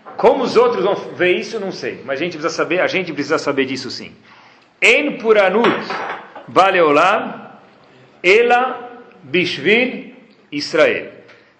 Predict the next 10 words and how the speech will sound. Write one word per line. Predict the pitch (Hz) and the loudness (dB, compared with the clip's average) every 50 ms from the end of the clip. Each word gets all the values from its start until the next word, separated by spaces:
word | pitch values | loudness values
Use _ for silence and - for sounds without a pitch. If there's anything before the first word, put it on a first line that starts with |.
| _ - | _ -4
Tudo | - 233 285 302 285 | 0 2 4 4 4
o | - | 4
que | 277 | 2
acontece | 254 233 - 233 214 202 190 202 196 185 160 - - - 123 104 98 - - - - | 2 2 2 0 0 2 2 4 4 4 4 0 -4 -8 -10 -12 -12 -14 -16 -12 -6
do | 135 175 | -4 -2
contrário | 175 185 208 202 190 170 - 185 226 247 262 262 254 208 | 2 2 2 2 2 0 0 2 2 2 2 2 0 -4
de | 170 196 | -4 -4
bom, | 202 143 160 170 160 - - - | -2 2 4 4 4 4 0 -2
bom | - - 127 165 180 185 175 - - | -6 -6 -2 0 0 0 0 -4 -8
também, | - 143 131 120 113 117 - - - | -10 -10 -8 -8 -8 -8 -8 -10 -16